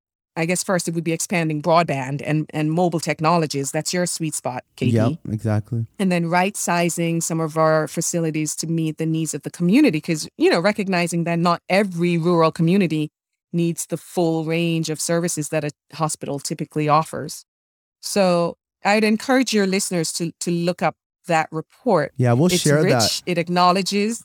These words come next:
Speaker 1: Yeah, please.
Speaker 2: Mm-hmm.
Speaker 1: Because I think the other thing it does a good job is,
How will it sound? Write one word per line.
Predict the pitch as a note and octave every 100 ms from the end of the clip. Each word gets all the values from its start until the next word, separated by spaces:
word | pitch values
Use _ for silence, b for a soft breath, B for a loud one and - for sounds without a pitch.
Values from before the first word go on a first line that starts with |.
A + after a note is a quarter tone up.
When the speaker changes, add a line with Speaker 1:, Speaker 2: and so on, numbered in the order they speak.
| - - -
Speaker 1:
Yeah, | G#3+ D#4+ F3
please. | - B3 D#4+ - D3 E3
Speaker 2:
Mm-hmm. | - _ _ _ -
Speaker 1:
Because | A3+ B3
I | A#3 A#3
think | - E4+ E4+
the | D4
other | A#3
thing | A3+ A3+
it | G#3+
does | F3 G3 F#3+
a |
good | F3+ F3+
job | E3+ G#3 G#3+ F3+
is, | E3+ -